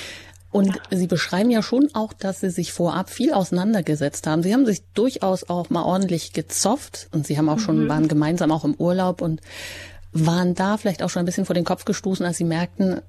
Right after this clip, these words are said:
Speaker 1: Ihr
Speaker 2: Mhm.
Speaker 1: Mann und Markus, der, äh, kann gar nicht, äh, so eine Sightseeing-Tour in London den ganzen Tag mitmachen. Der muss sich einfach
Speaker 2: Mhm.
Speaker 1: auch mal zurückziehen. Ich meine, dass er das überhaupt gemacht hat, ist ja schon erstaunlich.
Speaker 2: Mhm.
Speaker 1: Ähm,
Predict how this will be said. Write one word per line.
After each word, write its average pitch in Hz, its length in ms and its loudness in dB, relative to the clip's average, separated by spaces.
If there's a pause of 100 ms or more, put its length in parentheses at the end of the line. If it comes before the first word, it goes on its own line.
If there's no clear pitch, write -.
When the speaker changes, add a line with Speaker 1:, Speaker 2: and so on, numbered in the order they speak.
(220)
Speaker 1:
Ihr 226 100 4
Speaker 2:
Mhm. 214 60 4
Speaker 1:
Mann 202 240 0
und 175 120 -6
Markus, 180 500 -4
der, 170 460 -2
äh, 170 80 -4 (100)
kann 247 380 0
gar 139 240 0
nicht, 151 320 -2
äh, 165 100 0
so 151 120 0
eine 151 120 2
Sightseeing-Tour 160 720 0
in 160 60 4
London 165 420 0 (180)
den 165 140 2
ganzen 165 260 0
Tag 156 240 -4
mitmachen. 175 380 -2
Der 165 100 2
muss 175 140 -2
sich - 240 -4
einfach 180 220 0
Speaker 2:
Mhm. 151 60 0
Speaker 1:
auch 160 80 2
mal 160 180 2
zurückziehen. 165 680 -2
Ich - 80 -8
meine, 165 100 2
dass 165 140 -4
er 170 40 0
das 160 80 -2
überhaupt 156 220 0
gemacht 185 240 0
hat, 180 100 -2
ist - 140 0
ja 202 80 0
schon 156 240 0 (100)
erstaunlich. 160 720 0 (240)
Speaker 2:
Mhm. 220 400 -2 (160)
Speaker 1:
Ähm, 185 320 2